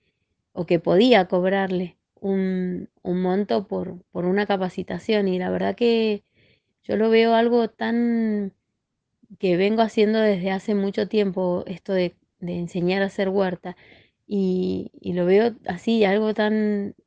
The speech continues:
tan noble hacerlo, tan, eh, natural, que, que m-, me pidieran pagar,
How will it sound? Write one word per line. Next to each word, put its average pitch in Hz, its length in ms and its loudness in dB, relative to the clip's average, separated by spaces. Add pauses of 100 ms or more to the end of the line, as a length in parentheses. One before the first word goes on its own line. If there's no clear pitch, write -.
tan 208 240 0
noble 220 340 2
hacerlo, 185 560 0
tan, 202 520 -4 (480)
eh, 185 120 -6
natural, 185 680 0
que, 180 540 -4
que 180 120 -4
m-, 170 220 -4 (160)
me 175 220 -2
pidieran 202 460 4
pagar, 208 580 0